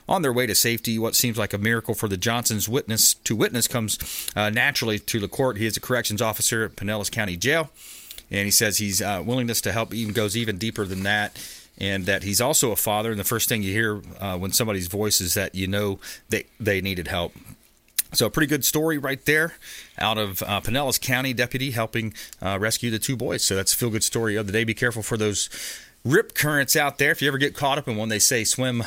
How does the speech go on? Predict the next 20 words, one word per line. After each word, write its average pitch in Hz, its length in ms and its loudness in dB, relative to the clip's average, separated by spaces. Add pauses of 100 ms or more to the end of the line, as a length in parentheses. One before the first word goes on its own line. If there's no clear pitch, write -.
(160)
uh, 104 220 0
like 104 160 -2
vertical, 110 500 0
or 90 80 -4
not, 101 180 -4
uh, 92 180 -2
perpendicular 113 640 -2
to 104 120 -2
the 92 60 -4
beach, 98 320 -4
right? 90 260 -2
So - 140 -4
you're 87 140 -2
not 101 120 0
going 98 220 -2
against 113 320 -2
the 98 80 -2
current, 101 240 -4
you're 87 80 -6
going 98 300 -2